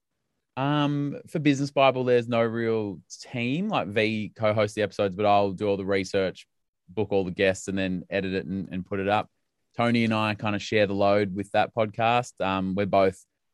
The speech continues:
know how to edit audio 'cause we've both got radio backgrounds, and,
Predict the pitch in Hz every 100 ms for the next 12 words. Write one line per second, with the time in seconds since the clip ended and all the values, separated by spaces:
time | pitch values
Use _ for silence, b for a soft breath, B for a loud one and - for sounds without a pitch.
0 | _ 104 95 98 95 98 95 78 95 95
1 | 92 - 92 92 90 95 71 95 92 92
2 | 82 87 - 90 90 90 90